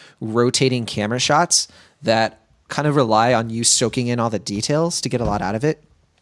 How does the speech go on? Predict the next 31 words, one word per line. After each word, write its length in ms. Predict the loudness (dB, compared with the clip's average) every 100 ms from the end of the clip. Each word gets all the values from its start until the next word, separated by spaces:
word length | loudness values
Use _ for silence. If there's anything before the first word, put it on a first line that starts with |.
| _ -8 -4
It's 140 | -2
funny 200 | 0 2
though, 160 | 2 2
'cause, 200 | 0 2
like, 160 | 0 -2 -12 -20 -20 -10 -4
I 80 |
definitely 360 | -2 0 0 2
don't 200 | 0 0
like 240 | 0 0 -2 -4
Roma 460 | 0 2 4 2 2
as 220 | 0 0
much 260 | 0 0 0
as 140 | 2
some 180 | 0 0
people. 260 | -2 -2
Like, 140 | 0 2
some 140 | 2
people 180 | 4 4
are 80 | 4
calling 220 | 2 0
this 120 | 0
one 120 | 0
a 40 | 0
masterpiece, 720 | 0 0 0 0 2 2 0 -2 -20 -6
and 100 | -2
I 60 | 0
think 220 | 0 0
it's, 180 | 0 2
like, 260 | 0 -2 -2
direction-wise, 920 | 2 2 2 2 2 2 2 0 -2
it's 380 | 0 0 0 -2